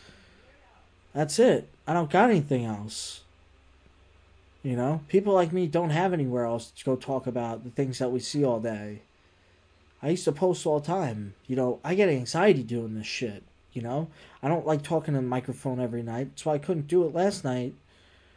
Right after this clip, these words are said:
Well, I did it last night, but it fucked up. But the night before, nah. It's like, I get, I get anxiety doing this shit, man. It's not easy. I don't think it's really people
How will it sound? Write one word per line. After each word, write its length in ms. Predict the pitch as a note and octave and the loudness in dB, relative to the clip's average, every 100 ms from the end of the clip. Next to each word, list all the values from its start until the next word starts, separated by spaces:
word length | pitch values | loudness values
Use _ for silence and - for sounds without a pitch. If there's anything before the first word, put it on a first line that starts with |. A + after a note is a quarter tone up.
| _ _ _ - | _ _ _ -10
Well, 180 | B2 | -4
I 120 | B2+ C3+ | -2 -2
did 180 | C#3 | 2
it 60 | F3+ | 2
last 340 | C#3 E3 D3 | 4 0 0
night, 160 | C3+ A#2+ | -2 -2
but 120 | A#2 | -4
it 80 | A2+ | -6
fucked 300 | - C#3 - | -4 -4 0
up. 220 | C3+ A#2 | -2 -2
But 100 | A#2 | -4
the 80 | A#2 | -4
night 200 | C3+ C#3+ | 0 0
before, 640 | C3 A2 F3 C#3+ G2+ G2+ G#2 | -2 -8 -2 -2 -2 -6 -12
nah. 300 | B2 C#3 G2 E2+ _ - - _ _ _ - | -6 -6 -6 -12 _ -20 -20 _ _ _ -12
It's 220 | B2 A#2+ | -10 -4
like, 180 | C#3+ B2+ | 0 0
I 140 | B2 | 0
get, 300 | B2 E3 C#3 - | -2 0 -2 -4
I 60 | A#2+ | -10
get 200 | - D#3+ | -2 0
anxiety 600 | C#3+ B2+ - A3+ F#3 A#2 | 0 -2 -2 0 0 -2
doing 300 | A2+ A2+ G#2+ | -6 -6 -6
this 100 | G#2+ | -8
shit, 280 | - A#2 G#2+ | -8 -8 -8
man. 280 | A2+ A2+ A2+ | -8 -10 -10
It's 120 | - | -6
not 160 | F#3 - | -6 -2
easy. 240 | F#3 G#3 | -2 -2
I 80 | D#3+ | -4
don't 120 | A3 | -6
think 140 | B3 C4 | -4 -4
it's 140 | - | 0
really 240 | F#3 D#3 | 2 2
people 380 | C#3 F3 - D3 | 0 -6 -6 -8